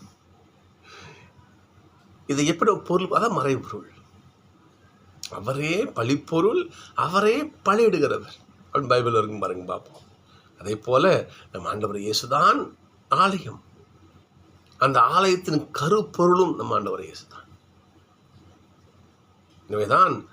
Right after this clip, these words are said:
அந்த மாட்சிமை பல்வேறு அற்புதங்கள், அனே-, அநேக அருள்களை செ-, செ-, செஞ்சுச்சு. இறந்தவரை உயிராக்குச்சு ஆண்டவருடைய மாட்சி, ஏசப்பாவுடைய அருள்.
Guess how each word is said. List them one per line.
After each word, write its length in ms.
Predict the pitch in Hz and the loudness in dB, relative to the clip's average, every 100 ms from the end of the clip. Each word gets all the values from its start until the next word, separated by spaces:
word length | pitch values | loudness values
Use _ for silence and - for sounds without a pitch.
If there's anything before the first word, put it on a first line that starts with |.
| - | -4
அந்த 440 | - 151 202 202 147 | 0 2 4 4 4
மாட்சிமை 800 | 120 127 - 131 147 160 101 - _ _ _ - | 4 2 -2 0 0 0 -6 -12 _ _ _ -12
பல்வேறு 380 | - 139 160 | -10 -4 -4
அற்புதங்கள், 460 | 113 - 185 185 170 | -4 -2 0 2 4
அனே-, 240 | 131 127 | 2 0
அநேக 360 | 127 110 139 143 | -4 -4 -4 -2
அருள்களை 340 | 120 147 135 | 0 2 0
செ-, 160 | 127 98 - | -2 -8 -12
செ-, 120 | - - | -16 -10
செஞ்சுச்சு. 420 | 117 110 - - - _ _ _ _ _ _ _ _ _ - - _ - | -8 -8 -14 -18 -20 _ _ _ _ _ _ _ _ _ -20 -20 _ -2
இறந்தவரை 460 | 156 226 220 226 | 2 4 4 4
உயிராக்குச்சு 600 | 190 185 175 160 - - - _ _ _ _ _ _ _ _ _ _ _ _ _ _ _ - | 4 4 2 0 -8 -12 -16 _ _ _ _ _ _ _ _ _ _ _ _ _ _ _ -2
ஆண்டவருடைய 320 | 131 131 113 | 2 2 0
மாட்சி, 440 | 95 - - - - _ _ _ _ _ _ _ _ _ _ _ - | -4 -8 -12 -16 -16 _ _ _ _ _ _ _ _ _ _ _ -6
ஏசப்பாவுடைய 440 | 143 165 160 135 | -2 2 2 2
அருள். 380 | 107 104 87 - | 0 -4 -8 -14